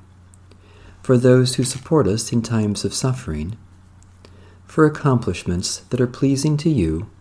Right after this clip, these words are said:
for expressions of love unexpected or undeserved. Almighty God, you know all needs before we speak our prayers, yet you welcome our concerns for others in Jesus Christ.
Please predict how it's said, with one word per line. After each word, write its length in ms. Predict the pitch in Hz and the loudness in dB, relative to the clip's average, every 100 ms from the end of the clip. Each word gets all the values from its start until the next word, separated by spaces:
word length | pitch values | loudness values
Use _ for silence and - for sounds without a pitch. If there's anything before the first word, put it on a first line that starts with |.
| - - - - - - - - - | -20 -20 -20 -20 -20 -20 -20 -20 -20
for 200 | - 156 | -2 2
expressions 640 | 151 - 180 170 - 151 151 | 2 2 0 2 2 0 2
of 180 | 139 107 | 0 0
love 420 | 95 98 110 - - | 0 0 -4 -14 -4
unexpected 880 | 123 135 147 - 92 80 - 101 - | 0 2 0 -4 -4 -4 -6 -6 -4
or 200 | 120 - | -2 -2
undeserved. 880 | 95 85 95 98 117 101 80 - - - - - - - - - - - - - - - - - - - - - - - - - | -2 -2 -2 0 2 2 -2 -8 -20 -20 -20 -20 -20 -20 -20 -20 -20 -20 -20 -20 -20 -20 -20 -20 -20 -20 -20 -20 -20 -20 -20 -2
Almighty 460 | 127 123 113 113 120 | 4 8 8 8 6
God, 520 | 113 95 95 110 127 | 4 2 2 0 2
you 120 | 131 | 4
know 180 | 135 135 | 6 4
all 300 | - 139 151 | 4 4 6
needs 440 | 139 117 90 90 | 6 6 6 2
before 440 | - 113 - 156 151 | -4 -8 0 4 4
we 120 | 101 | 4
speak 340 | - - 107 110 | 0 -2 -2 0
our 160 | 123 | -2
prayers, 600 | 127 92 82 85 101 - - - - | 0 0 0 -2 -6 -10 -12 -20 -8
yet 140 | - 131 | -2 2
you 140 | 139 | 2
welcome 440 | 135 151 160 175 143 | 4 4 4 2 4
our 160 | 131 | 2
concerns 640 | 131 143 135 104 98 98 | 2 0 2 0 2 0
for 180 | - 127 | -2 -4
others 480 | 107 95 87 85 95 | -2 0 0 -2 -2
in 160 | 117 110 | 2 2
Jesus 400 | 92 82 87 - | 2 -2 -4 -4
Christ. 600 | 120 101 82 - - | -2 -2 -2 -6 -14